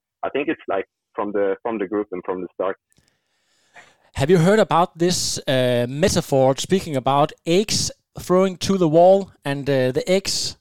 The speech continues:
Speaker 2: that not break will be world champions? Is it a little bit like that, or <laughs> if you know what I mean?
Speaker 1: Um, yeah, I know what you mean.
Speaker 2: Yeah?
Speaker 1: I don't,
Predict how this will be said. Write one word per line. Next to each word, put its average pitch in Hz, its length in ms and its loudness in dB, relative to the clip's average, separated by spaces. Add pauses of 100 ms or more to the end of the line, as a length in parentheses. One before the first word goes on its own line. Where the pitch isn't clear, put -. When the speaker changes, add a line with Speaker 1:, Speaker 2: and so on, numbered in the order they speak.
(100)
Speaker 2:
that 143 140 -4
not 160 200 -2
break 160 400 0
will 143 140 -2
be 143 120 0
world 160 240 0
champions? 156 640 -4
Is 147 140 -4
it 143 160 -6 (140)
a 151 40 -6
little 214 220 0
bit 208 160 -4
like 196 220 0
that, 190 220 2
or 139 400 0 (220)
<laughs> - 220 -12
if 180 80 -2 (280)
you 131 140 2
know 190 100 4
what 190 100 4
I 139 80 2
mean? 139 140 2
Speaker 1:
Um, 135 180 -4 (920)
yeah, 147 220 0
I 170 100 0
know 175 180 0
what 160 180 0
you 139 80 -12
mean. 135 300 -10
Speaker 2:
Yeah? 190 240 2
Speaker 1:
I 143 80 -4
don't, 170 160 -6